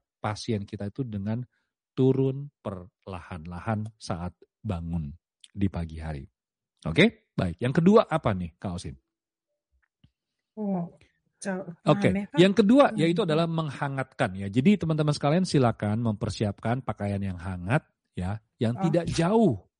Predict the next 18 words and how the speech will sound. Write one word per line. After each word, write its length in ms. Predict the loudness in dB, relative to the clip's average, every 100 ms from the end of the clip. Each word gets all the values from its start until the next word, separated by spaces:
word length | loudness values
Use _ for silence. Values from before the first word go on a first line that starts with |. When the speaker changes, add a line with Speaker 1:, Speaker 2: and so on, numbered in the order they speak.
| _
Speaker 1:
ya 220 | -10 -8
dari, 640 | -6 -4 -2 0 2 2 0 _ _ _ _ _
eh, 520 | -8 -6 -6 -6 -8 -10 _ -16
tempat 280 | -10 -6 -4
tidur. 260 | -2 -2 -2
Speaker 2:
Tempat 320 | -2 0 0
Speaker 1:
Ya, 60 | 0
Speaker 2:
tidur. 240 | 0 2
Speaker 1:
kalau 120 | 2
di, 140 | 0 -6 -8 -14
betul. 320 | -6 -2 0 -2 -10 -14
Oke, 240 | -8 -2
jadi 140 | 2 2
harus 180 | 2 -2
disiapkan 600 | -4 0 0 2 2 2
tuh, 240 | 4 2 2 _ _ _
eh, 160 | -10 -8
pakaian 720 | -6 -2 2 2 2 0 -6